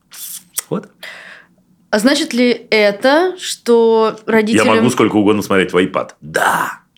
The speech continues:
Speaker 2: И родителям не стоит, э, париться насчёт того, что их ребёнок не вылезает?
Speaker 1: Нет, париться родителям стоит. Вообще родительское дело — это париться. И вообще
Speaker 2: Мгм.
Speaker 1: человеческое дело — это париться. Это сомневаться, это, да?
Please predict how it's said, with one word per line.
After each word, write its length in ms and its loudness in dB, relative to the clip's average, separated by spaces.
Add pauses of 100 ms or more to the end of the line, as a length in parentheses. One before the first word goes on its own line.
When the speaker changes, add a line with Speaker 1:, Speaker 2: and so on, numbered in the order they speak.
Speaker 2:
И 80 4
родителям 460 2
не 80 2
стоит, 580 0
э, 1000 0
париться 420 0
насчёт 280 -6
того, 220 -2
что 240 -10
их 260 -8
ребёнок 540 -4
не 100 -4
вылезает? 640 -6 (840)
Speaker 1:
Нет, 180 -8
париться 360 0
родителям 360 -2
стоит. 340 0
Вообще 200 0
родительское 420 -2
дело — 260 2
это 100 2
париться. 460 -4 (220)
И 40 -2
вообще 180 2
Speaker 2:
Мгм. 60 -2
Speaker 1:
человеческое 540 0
дело — 240 -8
это 140 -8
париться. 460 -4
Это 160 -12
сомневаться, 600 -2
это, 280 -4
да? 300 -4